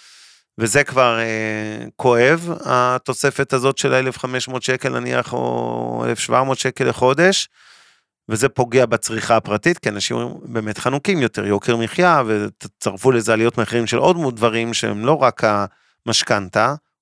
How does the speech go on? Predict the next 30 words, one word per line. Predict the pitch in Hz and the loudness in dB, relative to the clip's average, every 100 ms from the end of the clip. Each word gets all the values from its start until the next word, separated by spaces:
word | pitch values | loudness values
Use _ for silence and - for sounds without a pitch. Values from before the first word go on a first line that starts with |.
| - | -2
או | 110 | -2
השכר | 104 - 104 | 0 0 0
דירה | 104 104 107 | 0 -2 -2
למי | 101 95 | -4 -6
ששוכר, | 104 - 98 120 131 | -6 -6 -2 -2 0
אלא | 107 | 0
גם, | 98 113 110 101 92 _ _ _ _ _ | 2 2 2 -2 -12 _ _ _ _ _
אה, | 107 104 | -6 -4
מוצרי | 101 101 117 | -4 -2 0
מזון | 107 98 117 139 | 0 4 4 4
וחוגים, | 117 - 101 110 139 123 | 2 -2 -4 -2 -2 0
ו-, | 107 98 | 0 0
וכמו | 98 95 107 | -6 -10 -10
שאמרתי, | - 107 104 107 101 - | -6 -6 -4 -8 -8 -6
מטפלים | 104 95 98 - 147 113 | -6 -4 -4 -2 -2 0
וכולי. | 98 104 131 190 _ _ _ _ _ _ | -2 0 0 -2 _ _ _ _ _ _
אין | 135 147 | -2 0
ספק | - 120 - 160 - | 0 -2 0 0 0
שהקרקע | - 117 107 101 - 127 120 - | -2 0 0 -2 0 2 2 0
הזאת | 101 117 165 - - _ _ _ _ _ _ - | 0 4 2 0 -16 _ _ _ _ _ _ -6
היא | 117 | 2
בעייתית, | 113 110 196 220 - _ _ - | 2 4 2 0 -8 _ _ 0
יחד | 151 160 165 | 2 2 0
עם | 170 | 2
זאת, | 214 208 | 2 2
יש | 170 170 | -4 -2
לנו | 180 175 | 0 0
איזה | 165 | 0
רשת | 160 165 156 | 0 -2 -4
ביטחון. | 147 151 143 143 135 | -8 -8 -6 -6 -10